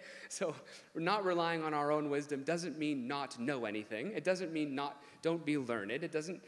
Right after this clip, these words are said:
mean don't have good conversations and understand things and read books and,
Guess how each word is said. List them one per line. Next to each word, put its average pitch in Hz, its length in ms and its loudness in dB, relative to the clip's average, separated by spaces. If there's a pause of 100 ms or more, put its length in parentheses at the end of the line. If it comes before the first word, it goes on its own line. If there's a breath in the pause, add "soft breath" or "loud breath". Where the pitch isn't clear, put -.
(160 loud breath)
mean 160 260 0
don't 151 180 0
have 151 180 -2
good 147 180 2
conversations 151 760 -4
and 143 100 -4
understand 135 680 -4
things 170 300 -2
and 131 100 -2 (400 loud breath)
read 165 300 -6
books 190 380 0
and, 104 180 -6